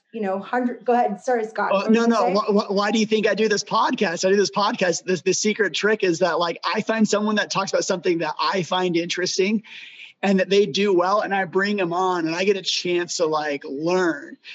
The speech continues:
Speaker 2: So I, I'm totally agreeing with what you're saying right now in, you know, get, being around people that, uh, you know, that, that know their way.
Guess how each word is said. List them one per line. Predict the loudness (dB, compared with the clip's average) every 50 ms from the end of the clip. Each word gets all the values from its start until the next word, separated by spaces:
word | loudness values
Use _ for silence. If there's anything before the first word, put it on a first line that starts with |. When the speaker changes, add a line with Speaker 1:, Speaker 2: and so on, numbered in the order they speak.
| -8
Speaker 2:
So | -2 2 2 2
I, | 4 2 0 0 -2 -2
I'm | -6 -6 -6 -6
totally | -6 -2 0 2 4 4 4 4 4 4 4 2
agreeing | 2 0 -2 -4 -4 -4 -2 -2
with | -2 -2
what | 0 0
you're | -2 -2
saying | -2 -2 -2 -4 -4 -4 -6 -6
right | -4 -4 -4 -4 -6 -8 -8
now | -6 -6 -4 -4 -6 -6 -10 -12 -16 -20 -20 -20 -20 -20 -20 _ _ -4
in, | -2 0 2 2 2 0 0 -4 -6 -8 _
you | -6 -6 -4 -2
know, | -2 -2 -2 -2 -4 -8 -10 -4
get, | -4 -4 -4 -2 -2
being | -2 -2 0 0 -2
around | -2 -2 -2 -2 -2 -2 -2 -2 -2 -4
people | -6 -10 -10 -6 -2 0 2 4 4 2 2 0 -4 -10 -20 -20 -18 _ -12
that, | -6 -4 -2 0 0 0 0 -2 -4 -6 -8 -6
uh, | -4 -4 -4 -2 -4 -4 -6 -6 -6
you | -6 -4 -2 -2
know, | -2
that, | -2 -4 -6 -6 -8
that | -8 -6
know | -4 -2 0 0 2 2
their | 2 0 0 0
way. | -2 -4 -6 -6 -10 -12